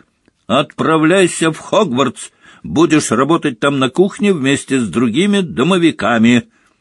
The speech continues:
Кикимер, лежа на спине, с задранными кверху руками и ногами, бросил на Гарри взгляд, полный глубочайшего отвращения,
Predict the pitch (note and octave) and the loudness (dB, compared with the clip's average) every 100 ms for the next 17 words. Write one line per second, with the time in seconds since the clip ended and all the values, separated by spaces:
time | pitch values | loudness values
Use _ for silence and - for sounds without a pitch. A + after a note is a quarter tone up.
0 | _ _ _ _ _ _ _ _ - G#2+ | _ _ _ _ _ _ _ _ -4 -4
1 | G#2+ B2+ A#2 A#2 G#2 B2 C3 A#2+ A#2+ A#2 | -2 -4 -2 -2 -2 -2 -2 -4 -4 -6
2 | - A#2+ A2+ C3 B2 - - - F2+ D2 | -4 0 0 0 -4 -10 -20 -14 -12 -8
3 | G2+ C3+ C#3 B2 C3 C3 C3+ C3 - G#2+ | 0 2 2 0 0 0 0 -2 -2 0
4 | C3 C3+ - C3+ C3 C3 C3+ C3+ C#3 C3+ | 2 0 -2 0 2 0 0 0 -2 -2
5 | C3 C#3+ C#3 A#2 A2+ D3 B2+ C3 C3+ C3 | -2 -2 -2 -2 0 0 0 0 0 -2
6 | A#2+ C#3 C#3 C3+ A#2 E2+ B2 D3 D3+ A#2+ | 0 0 0 -2 -4 -4 -2 0 0 -2
7 | - C#3+ D3 C#3 C3+ A2+ A2+ D#3+ D3+ E3 | -2 0 0 0 -2 0 -2 -2 -4 -8
8 | D#3+ - C3+ C#3+ F2+ - - - - G#2+ | -8 -10 -4 -4 -4 -10 -16 -12 -8 -8
9 | - D3+ E3 F3 - - - - | -6 -4 -4 -4 -10 -8 -8 -12